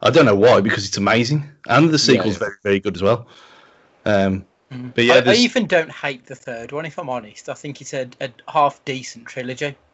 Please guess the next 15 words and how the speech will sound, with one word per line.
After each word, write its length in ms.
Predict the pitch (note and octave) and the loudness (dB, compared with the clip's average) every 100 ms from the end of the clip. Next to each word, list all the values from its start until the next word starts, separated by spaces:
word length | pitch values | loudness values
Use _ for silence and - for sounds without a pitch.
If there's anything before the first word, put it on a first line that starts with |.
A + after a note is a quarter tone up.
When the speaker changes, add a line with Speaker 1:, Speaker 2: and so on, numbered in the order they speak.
| _ _ _ _ _ _ _ - _ | _ _ _ _ _ _ _ -20 _
Speaker 1:
Third 320 | - D#3 G#3+ | 2 2 2
one? 240 | - - - _ _ _ _ _ _ _ | -2 -12 -18 _ _ _ _ _ _ _
Speaker 3:
Blade. 320 | - E3 E3+ - _ _ _ _ _ _ _ _ - | -4 -4 -4 -10 _ _ _ _ _ _ _ _ 0
Speaker 1:
Blade 260 | B2+ C3+ A#2+ | 6 6 6
Runner. 340 | C#3 G2+ - _ _ _ _ _ - | 4 2 -2 _ _ _ _ _ -4
Speaker 3:
Oh, 120 | G3+ | -4
sorry, 640 | - - A#3 F#3 C3+ B2 - | -4 2 4 4 -2 -8 -14
sorry. 260 | - G3+ C#3 | -8 -6 -2
I 60 | |
thought 140 | - E3+ | -4 -4
you 60 | |
were 60 | D4 | -6
talking 100 | - - | -6 -10
about 80 | B2+ | -10
Blade. 400 | C3+ C#3+ C#3+ E3 | -4 0 2 0